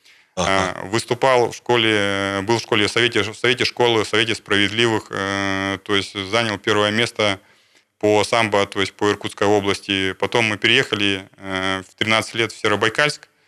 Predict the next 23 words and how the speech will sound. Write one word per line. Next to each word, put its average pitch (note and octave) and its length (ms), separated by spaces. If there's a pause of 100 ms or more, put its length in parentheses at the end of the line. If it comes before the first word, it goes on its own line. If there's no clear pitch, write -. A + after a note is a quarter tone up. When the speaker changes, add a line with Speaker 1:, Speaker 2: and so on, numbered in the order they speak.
(280)
Speaker 2:
Там A#2 180
также A2 300
я G#2+ 160
продолжил G#2+ 420
свою G2+ 320
учебу, A#2+ 560 (460)
проди-, G#2 240
продолжил G#2+ 500
как G2 160
бы F#2+ 160
спортивную A#2+ 760 (540)
образ G#2+ 360
жизни, G#2+ 280
то G2 140
есть G2 160
там, G2+ 440
э, G2 220
занимался G#2 480
каратэ, A#2 540
занимался G#2 500
атлетикой, A2+ 540
занимался G2+ 500
боксом. G#2+ 420